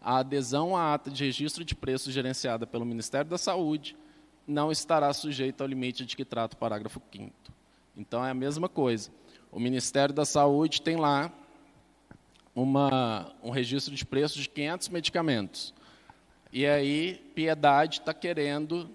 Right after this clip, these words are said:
é, fazer a aquisição emergencial desse, de alguns medicamentos que estão lá registrados. Eu também não me sujeito aos limites. E quais são os procedimentos? Inclusão no plano de contratações,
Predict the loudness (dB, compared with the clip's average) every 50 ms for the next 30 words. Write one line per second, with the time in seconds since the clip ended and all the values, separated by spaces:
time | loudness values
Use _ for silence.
0 | -20 -20 -20 -20 -20 -12 -6 -2 -2 0 2 2 2 2 0 0 0 -2 -4 -6
1 | -8 -12 -14 -18 -20 -20 _ _ _ _ _ _ 0 0 2 2 4 2 2 2
2 | 2 0 -2 -2 0 -2 -2 0 2 2 4 4 2 2 0 0 0 0 -2 -2
3 | 0 0 2 4 4 4 2 0 -2 -4 -2 -2 -2 -2 -2 -4 -6 -12 -16 -4
4 | 0 2 2 2 2 -2 -2 -2 -2 -4 -4 -4 -4 -2 -2 0 0 -2 -2 -6
5 | -10 -8 -4 -2 0 0 2 2 2 2 0 0 -2 -6 -4 0 0 2 2 0
6 | -2 -8 -14 -16 -18 _ -20 -20 -20 _ _ _ _ -12 -8 -4 -4 -2 0 0
7 | 0 2 2 0 0 0 -2 -4 -6 -6 -4 -4 -4 -2 -2 -4 -2 0 0 0
8 | 0 -2 -4 -4 -4 -4 -4 -4 -2 -4 -6 -8 -12 -16 -16 -16 -16 -18 _ _
9 | _ _ _ _ _ _ _ _ _ _ _ _ _ _ _ _ _ _ _ _
10 | _ _ _ _ _ _ _ _ _ _ _ _ _ _ _ _ _ _ _ _
11 | _ _ -20 _ _ _ _ _ -14 -14 0 4 4 4 4 4 0 0 -2 -2
12 | -2 -2 -4 -2 0 -2 -2 0 2 2 2 2 0 -2 -8 -12 -14 -14 -14 -16
13 | -20 _ _ _ _ _ _ _ _ _ _ _ _ -6 -6 -4 0 0 0 2
14 | 4 2 2 2 0 -2 -4 -2 -2 0 0 0 -2 -4 -6 -6 -6 -6 -6 -4
15 | -4 -4 -4 -4 -4 -2 -2 -2 -4 -4 -6 -8 -8